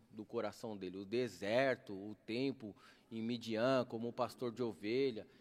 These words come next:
isso aí já tava, esse tempo, essa distância de quarenta anos já tava apagando isso dele, que ele era um libertador. É a frustração, fugitivo, homicida.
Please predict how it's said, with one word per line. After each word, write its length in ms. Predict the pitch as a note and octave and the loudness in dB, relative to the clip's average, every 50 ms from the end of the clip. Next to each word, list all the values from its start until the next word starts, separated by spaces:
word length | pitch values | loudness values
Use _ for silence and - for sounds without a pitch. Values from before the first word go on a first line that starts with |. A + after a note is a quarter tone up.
| - - - - | -20 -20 -18 -16
isso 200 | A2+ - - B2+ | -16 -6 -2 0
aí 100 | A#2+ A#2+ | 0 0
já 100 | C3 C3+ | 0 -2
tava, 220 | C3+ C3+ C3 C#3+ - - - - - - - _ _ - - | -2 -2 -2 -2 -4 -6 -10 -20 -20 -20 -20 _ _ -16 -6
esse 300 | - - C#3+ C#3 - - | -4 -2 -2 -2 -6 -10
tempo, 380 | - - C3+ D3 D#3+ D#3 - C3+ | -2 2 4 4 4 2 0 -2
essa 200 | A#2+ - D3 D3 | 0 2 2 0
distância 600 | C#3+ C#3+ - - - C3 C#3 D3+ E3+ D#3 - B2+ | 0 -2 -8 -2 2 4 6 6 6 4 0 -4
de 80 | A#2 A#2 | -6 0
quarenta 340 | - A#2+ A#2+ B2+ B2 A#2 A#2 | 2 2 2 2 2 2 2
anos 240 | A#2+ C3+ C#3+ C3 | 2 2 0 0
já 140 | A2+ B2 A#2 - | 2 0 2 4
tava 220 | - B2 B2 C3 | 4 4 6 4
apagando 540 | C3 C3 - C#3+ C#3 A#2+ A2+ B2+ C3 C#3 B2+ | 4 2 2 2 2 2 0 0 -2 -2 -4
isso 160 | A2+ - - | -6 -10 -12
dele, 240 | - A2+ G#2 G2 F#2 | -10 -8 -8 -8 -8
que 80 | - A2+ | -6 -6
ele 80 | A2 G#2+ | -4 -4
era 140 | G#2+ G#2+ G#2+ | -4 -4 -6
um 40 | |
libertador. 600 | G#2 G#2 G2 G2+ G#2+ G2+ - G#2+ G2+ F#2+ F#2+ F2+ - | -8 -8 -8 -8 -8 -6 -6 -8 -8 -8 -10 -12 -10
É 100 | G#2+ A2+ | -10 -10
a 80 | A2 G2+ | -10 -10
frustração, 840 | - - B2+ - - - C#3+ D3 C#3+ - - C3 A#2+ A#2 A#2+ A#2+ - _ _ _ _ _ _ _ _ _ _ _ _ - | -10 -12 -12 -12 -6 -4 -4 -4 -4 -4 -4 -2 -2 -2 -4 -8 -14 _ _ _ _ _ _ _ _ _ _ _ _ -8
fugitivo, 880 | A#2 A2+ G2+ - B2+ B2+ - - - B2 B2+ B2 B2 A2+ A#2 A#2+ A#2+ - - _ _ | -8 -6 -6 -6 -6 -6 -6 -4 -2 0 0 0 -2 -4 -8 -10 -14 -14 -14 _ _
homicida. 840 | G#2+ G#2+ A2+ A#2+ A#2 - - - - A#2+ A#2+ A#2+ A2+ A2+ A#2 A#2 | -10 -8 -8 -8 -8 -10 -12 -10 -8 -6 -6 -6 -6 -8 -10 -10